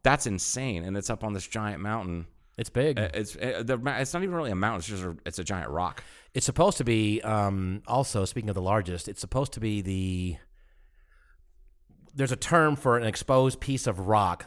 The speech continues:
Speaker 2: that's just coming out of the ground.
Speaker 1: Megalith.
Speaker 2: Monolith.
Speaker 1: Megalith.
Speaker 2: Megalith,
Speaker 1: Not
Speaker 2: excuse me.
Speaker 1: monolith.
Speaker 2: Monolith.
Speaker 1: M-, megalith.
Speaker 2: Sorry. Yeah.
Speaker 1: Well, uh, w-, yeah. W-,
Speaker 2: Not a
Speaker 1: yeah.
Speaker 2: mo-, monolith is, is a sculpted thing.
Speaker 1: No, monolith is not a sculpted thing.
Speaker 2: Okay. One lith.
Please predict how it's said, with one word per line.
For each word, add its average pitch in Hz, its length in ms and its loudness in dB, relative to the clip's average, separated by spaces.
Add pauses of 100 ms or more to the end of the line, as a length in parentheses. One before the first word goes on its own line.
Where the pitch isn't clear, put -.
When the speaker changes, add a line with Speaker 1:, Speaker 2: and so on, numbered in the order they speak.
Speaker 2:
that's - 140 -8
just - 180 -6
coming 147 320 0
out 120 80 4
of 113 60 4
the 104 80 2
ground. 101 180 2
Speaker 1:
Megalith. 87 340 0 (680)
Speaker 2:
Monolith. 85 500 -4 (220)
Speaker 1:
Megalith. 87 480 0
Speaker 2:
Megalith, 95 340 -2
Speaker 1:
Not 98 120 0
Speaker 2:
excuse 101 80 -2
me. 95 60 2
Speaker 1:
monolith. 80 380 -2 (100)
Speaker 2:
Monolith. 80 460 -6
Speaker 1:
M-, 87 160 -4
megalith. 82 540 -2 (100)
Speaker 2:
Sorry. 76 400 -6 (280)
Yeah. 76 200 -6
Speaker 1:
Well, 190 200 8
uh, 190 40 6 (260)
w-, 170 180 -10
yeah. 147 240 4
W-, 107 440 -6 (100)
Speaker 2:
Not 135 180 8
a - 20 8
Speaker 1:
yeah. 110 60 4
Speaker 2:
mo-, 117 140 8
monolith 131 380 8
is, 101 160 -4
is 104 160 -8
a 98 60 -2
sculpted 95 420 0
thing. 73 260 -8 (140)
Speaker 1:
No, 107 240 0
monolith 110 480 0
is 92 140 -6
not 107 160 -2
a 90 60 -2
sculpted 78 420 -8
thing. 71 320 -8
Speaker 2:
Okay. 110 320 -4 (480)
One 101 280 0
lith. 104 360 -2